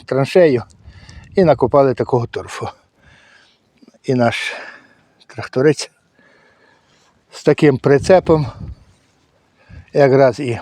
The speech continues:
пробували. Нічого, нормально. Зараз кинеться, закинеться всередину, а там ми будемо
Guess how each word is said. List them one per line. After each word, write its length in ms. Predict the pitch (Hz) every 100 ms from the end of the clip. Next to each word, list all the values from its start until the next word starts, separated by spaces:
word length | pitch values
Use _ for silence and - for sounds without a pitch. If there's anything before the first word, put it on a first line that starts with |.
| -
пробували. 580 | 190 180 165 165 156 143 _ - 427
Нічого, 500 | 294 - 185 139 131 - _ _ _
нормально. 440 | 170 113 107 107 - _ - - - - - -
Зараз 300 | 139 135 -
кинеться, 540 | 214 175 156 - 143 - _ _ 139
закинеться 540 | 139 - 147 139 139
всередину, 580 | 123 147 147 165 151 123 - - -
а 140 | - 139
там 180 | 190 160
ми 100 | 147
будемо 460 | 143 147 139 131